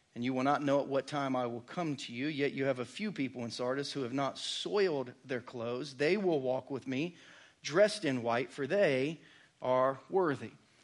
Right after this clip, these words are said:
One thing we need to see in the church of Sardis, and maybe see it in our own lives as well.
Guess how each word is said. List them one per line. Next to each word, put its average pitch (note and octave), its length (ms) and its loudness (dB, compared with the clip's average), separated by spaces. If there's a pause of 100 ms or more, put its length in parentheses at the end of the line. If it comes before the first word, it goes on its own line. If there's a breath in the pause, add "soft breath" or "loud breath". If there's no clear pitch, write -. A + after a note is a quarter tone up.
(300 soft breath)
One D#3 160 4
thing F3+ 240 4
we E3+ 80 6
need E3+ 140 2
to D3+ 60 0
see F#3+ 280 -2
in F3 80 0
the D3+ 80 0
church F3 260 -2
of D3+ 80 -4
Sardis, D#3 500 0 (120)
and D3+ 180 4
maybe F3 300 0
see E3 320 -2
it D#3+ 100 -2
in D3 240 -2
our C#3 180 -2
own C#3+ 280 -2
lives B2 300 0
as A2+ 120 -8
well. A#2+ 420 -4